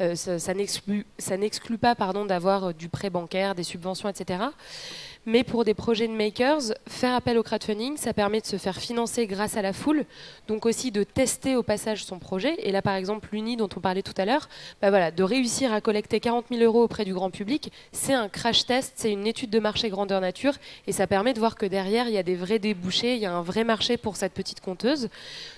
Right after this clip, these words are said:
de faire effet de levier aussi plus facilement auprès de d'autres, enfin, auprès d'autres sources de financement, parce que quand on a super bien réussi sa campagne,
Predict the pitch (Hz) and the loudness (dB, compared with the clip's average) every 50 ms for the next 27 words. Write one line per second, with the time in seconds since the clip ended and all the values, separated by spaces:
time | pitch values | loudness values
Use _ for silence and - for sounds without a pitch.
0 | - - 196 233 220 - 269 262 254 233 - 262 214 220 240 226 208 233 240 226 | -8 0 2 2 4 6 4 4 4 4 2 2 2 4 2 2 2 2 0 0
1 | - - 202 - 208 214 - 240 220 - - 226 226 240 240 247 - - - - | 0 -2 -4 -6 -6 -2 -2 -2 -2 -2 -4 -2 0 0 0 0 -2 -6 -14 -14
2 | - - - 185 - - 214 214 185 190 185 170 180 254 269 269 - - - 220 | -6 -4 -4 -4 -2 -2 -2 -2 0 -2 -4 0 2 2 2 2 0 -4 -8 -6
3 | - 202 185 180 175 - 214 196 202 247 - - - - - 226 202 196 202 - | -4 -2 -4 -4 -2 -2 -2 0 0 0 0 -2 -6 -4 -2 0 2 2 0 0
4 | - 202 190 185 - - 294 349 - - - - - - - - - 208 180 - | 0 -4 -4 -2 2 2 0 0 0 -8 -18 -18 -16 -18 -16 -4 -2 -2 0 0
5 | 214 196 - 208 202 - 220 208 208 208 - - 208 - 233 208 208 214 220 214 | 0 2 2 0 0 0 0 0 0 0 0 -4 0 2 4 4 4 4 2 2
6 | 208 214 196 - - - 214 202 - 202 196 - 226 226 220 196 | 2 0 -2 -2 -2 -2 -2 -2 -2 -2 0 0 0 0 0 -4